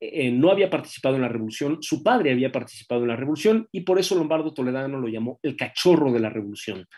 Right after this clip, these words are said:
queriendo decir que era el pr-, que sería el primer presidente, eh, de la siguiente generación, de la generación de los hijos de los revolucionarios. Eh, es una gran paradoja histórica que haya sido precisamente Lombardo Toledano quien destapara a, a Miguel Alemán.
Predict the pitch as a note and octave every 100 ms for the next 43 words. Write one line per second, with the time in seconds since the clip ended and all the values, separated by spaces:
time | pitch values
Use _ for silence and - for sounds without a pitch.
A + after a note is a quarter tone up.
0 | - - B2 C#3 C#3+ B2+ D3+ D#3+ - C3+
1 | C3 B2+ - - B2+ C#3 E3 C#3+ D#3 G#3
2 | F3+ D#3 D3 D3 D#3 F3 _ _ _ C3+
3 | A#2+ A2+ A2 - - C#3 B2+ - C#3 G3
4 | G3 F3 C3+ A2+ A2 C3+ B2+ A2+ _ C#3
5 | C#3+ C3+ C3 B2+ D#3+ D#3 C#3+ B2+ - C4
6 | - C#3 - - _ _ B2+ A#2+ A#2 A2
7 | G#2+ A#2 A2 G2+ G2 - _ _ _ _
8 | _ _ - A#2 A2+ G#2+ G#2 G#2+ - _
9 | - D#3 D3+ E3 D3 B2+ A#2 D#3 D#3+ D#3
10 | D3+ _ _ _ _ _ _ _ _ C3
11 | B2+ E3 G#3+ E3+ - D3 C3 D3 - C#3+
12 | D3 C#3 D#3 C3 B2 C3 B2+ B2 A#2+ A2+
13 | A#2+ A#2 A#2+ A#2+ B2 A#2+ C3 - A#2+ G#2+
14 | A2+ - A#2 A#2 A#2+ - A2 G#2+ - A2+
15 | A#2 A#2 G#2 G2+ F#2